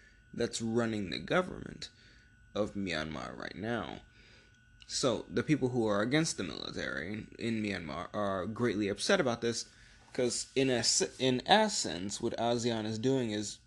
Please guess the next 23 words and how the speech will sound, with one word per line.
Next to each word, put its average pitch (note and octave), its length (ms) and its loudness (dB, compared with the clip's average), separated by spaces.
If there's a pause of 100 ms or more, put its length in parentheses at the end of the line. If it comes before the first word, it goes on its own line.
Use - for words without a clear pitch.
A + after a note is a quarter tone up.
(140)
recognizing G#2+ 1300 0 (340)
the A2+ 200 0
military A2 840 2
as F#2+ 320 -4
the A2+ 220 -4 (320)
official - 800 -4 (800)
people A#2+ 360 2
in G2 160 -2
charge A2+ 340 0
of - 60 -12
the - 60 -10
country G3+ 340 0
right - 160 -10
now, - 220 -4 (800)
and A#2 380 4
not C3+ 320 0
taking G#2+ 340 -2
up G#2+ 140 -6
the A2 80 -4
side D3 540 2 (320)
of A2+ 720 0 (440)
the G#2+ 680 -4
ousted G#2 560 0